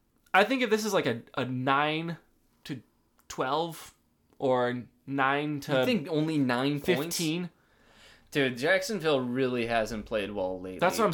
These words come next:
Speaker 2: They were really
Speaker 1: saying.
Speaker 2: good at the beginning, like, the middle, like, for the majority of the year, like, seventy percent of the year they were good, and they've really slowed down.
Speaker 1: I can be this, like, a, I can see this being a
Speaker 2: I don't think the
Speaker 1: sixteen to ten
Speaker 2: Bills are
Speaker 1: game.
Speaker 2: good, though.
Speaker 1: Sixteen ten Jaguars is what my guess would be.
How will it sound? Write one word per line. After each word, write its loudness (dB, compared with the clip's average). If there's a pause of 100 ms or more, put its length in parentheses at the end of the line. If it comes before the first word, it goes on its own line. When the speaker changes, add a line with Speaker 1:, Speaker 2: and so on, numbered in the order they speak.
(120)
Speaker 2:
They 4
were 4
really 6
Speaker 1:
saying. 4
Speaker 2:
good 6
at -8
the -4
beginning, -2
like, 2
the -2 (320)
middle, 4
like, 2
for -10
the 0
majority 2
of 2
the 0
year, 4
like, 0
seventy 0
percent -2
of -4
the -4
year -2
they 0
were 0
good, 2 (400)
and -4
they've -2
really -2
slowed 0
down. 2
Speaker 1:
I 2
can -2
be 2
this, 2
like, -6
a, -8
I -2
can -6
see -8
this -8
being -6
a -8
Speaker 2:
I 6
don't 6
think 2
the 4
Speaker 1:
sixteen 2
to 4
ten 2
Speaker 2:
Bills 6
are 4
Speaker 1:
game. -4
Speaker 2:
good, 0
though. -6 (440)
Speaker 1:
Sixteen -2
ten 0
Jaguars -6
is -14
what -10
my -10
guess -12
would -20
be. -12